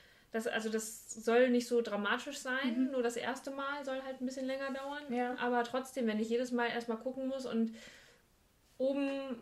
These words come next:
Speaker 1: drüber ist unser Wohnzimmer, wenn da dann die Kinder rumhüpfen und dann wackelt immer der Beamer mit. <laughs> Ich weiß nicht, wie, äh, na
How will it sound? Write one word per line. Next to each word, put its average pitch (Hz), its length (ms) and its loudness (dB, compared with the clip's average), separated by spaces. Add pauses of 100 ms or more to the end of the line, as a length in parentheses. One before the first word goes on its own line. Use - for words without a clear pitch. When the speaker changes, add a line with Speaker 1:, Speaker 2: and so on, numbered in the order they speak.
(120)
Speaker 1:
drüber 277 460 4
ist 240 100 0
unser 226 280 6
Wohnzimmer, 285 440 0
wenn 233 140 4
da 233 120 6
dann 233 180 2
die 220 60 -4
Kinder 269 280 -2
rumhüpfen 285 540 -2 (220)
und 254 120 2
dann 247 140 8
wackelt 247 260 6
immer 247 180 10
der 240 120 12
Beamer 285 360 10
mit. - 340 8
<laughs> 381 100 8
Ich 262 160 6
weiß 247 220 8
nicht, 294 140 -6
wie, 269 300 2
äh, 254 400 6 (400)
na - 60 -12